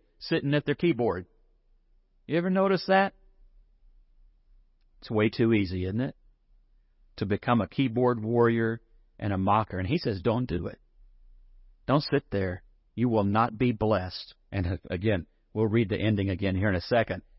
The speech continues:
Opposite of blessed, judged. So who we are with really matters. Paul said it, I think it's up there, right?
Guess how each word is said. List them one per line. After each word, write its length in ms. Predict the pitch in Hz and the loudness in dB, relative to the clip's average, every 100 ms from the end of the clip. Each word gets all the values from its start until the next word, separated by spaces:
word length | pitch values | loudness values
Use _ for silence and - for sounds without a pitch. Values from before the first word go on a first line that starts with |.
| _ _ _ | _ _ _
Opposite 540 | 117 123 147 143 156 - | 2 2 2 -4 -4 -4
of 400 | 110 113 117 117 - _ | -2 0 -2 -6 -16 _
blessed, 640 | - 98 92 90 80 - - _ _ _ _ _ _ _ _ _ _ - | -8 -2 0 0 -6 -12 -16 _ _ _ _ _ _ _ _ _ _ -2
judged. 640 | 110 98 90 78 - - - _ _ _ _ _ _ | 0 2 0 -6 -10 -14 -20 _ _ _ _ _ _
So 160 | - 117 - | -8 -8 -6
who 220 | - 190 190 | -2 0 0
we 240 | 160 165 | 2 2
are 100 | 131 | 2
with 420 | 110 131 101 92 - _ | 0 0 -2 -4 -12 _
really 240 | - 139 131 | 0 2 4
matters. 340 | 107 95 90 - | 2 0 -4 0
Paul 220 | 170 175 | 4 4
said 240 | - 151 | 4 0
it, 160 | 147 - | 0 -2
I 60 | 107 | -6
think 160 | 139 120 | -6 -6
it's 120 | 117 | -6
up 120 | 127 | -8
there, 160 | 101 92 | -8 -8
right? 240 | 107 202 | -6 -6